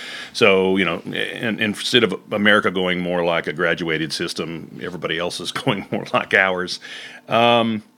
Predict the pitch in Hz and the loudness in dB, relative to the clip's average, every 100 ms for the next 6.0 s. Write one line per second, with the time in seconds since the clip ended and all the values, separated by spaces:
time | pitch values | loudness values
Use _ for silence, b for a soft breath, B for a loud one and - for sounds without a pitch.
0 | - 135 120 175 160 123 135 139 110 101 | 0 2 2 0 0 -2 0 2 2 2
1 | 98 - - - - - 160 139 139 185 | 0 -4 -12 -10 -8 0 2 2 2 4
2 | 160 98 120 123 95 98 87 107 - 98 | 6 6 4 4 2 0 4 2 2 -2
3 | 98 98 95 87 92 82 82 80 78 82 | 2 4 4 0 -2 -4 -6 -6 -8 -10
4 | 76 87 85 78 78 90 87 87 78 90 | -6 -6 -6 -6 -8 -6 -6 -6 -4 -4
5 | - - 87 - 78 - 95 85 82 | -4 -6 -8 -8 -10 -2 2 2 0